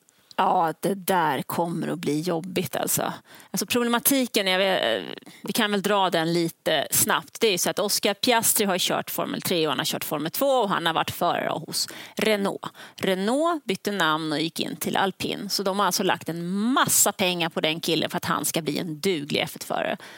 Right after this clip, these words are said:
Förra året så vann han Formel två. Då får han, fick han inte köra där i år. Då har han varit reservförare för Alpin, men även för McLaren. För man var oroliga för covid. Bra att ha en förare som åker med.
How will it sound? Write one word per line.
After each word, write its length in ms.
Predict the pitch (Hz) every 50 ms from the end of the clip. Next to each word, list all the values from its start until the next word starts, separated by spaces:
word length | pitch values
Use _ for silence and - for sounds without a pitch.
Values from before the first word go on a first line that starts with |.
| - - -
Förra 340 | - 254 226 202 208 277
året 320 | 302 226 170 160 160 170 -
så 100 | - 247
vann 340 | 202 190 160 147 147 180 214
han 100 | 233 -
Formel 260 | - 226 226 220 214
två. 300 | - - - 143 180 190 _ _ _ -
Då 100 | - -
får 120 | - -
han, 180 | 147 180 202 208
fick 160 | - 226 -
han 100 | 220 226
inte 140 | 220 - 175
köra 280 | - - 180 180 190
där 160 | 190 165 - -
i 80 | -
år. 140 | - - 196 - - - - - -
Då 60 | -
har 40 | 185
han 60 | 240
varit 140 | 330 311 -
reservförare 720 | 214 - - 214 185 175 - - 160 156 160 196 262 349 466 381
för 120 | - 262
Alpin, 500 | 220 196 202 - - 208 151 143 - - - - - - -
men 400 | - 415 466 605 - 247 - -
även 160 | 156 151 170
för 120 | - 214 196
McLaren. 540 | 220 226 - 330 339 370 370 - - - -
För 160 | - - 339
man 100 | 311 302
var 80 | 311
oroliga 380 | 311 285 240 233 226 202 214 214
för 140 | - - 208
covid. 480 | - - 220 180 190 180 180 180 180 - - - _ -
Bra 300 | 190 214 220 208 202 196
att 60 | 185
ha 120 | 202 170
en 60 | 175 170
förare 360 | - 202 170 156 147 135 156
som 160 | - - 160
åker 180 | 156 - - -
med. 200 | - 113 -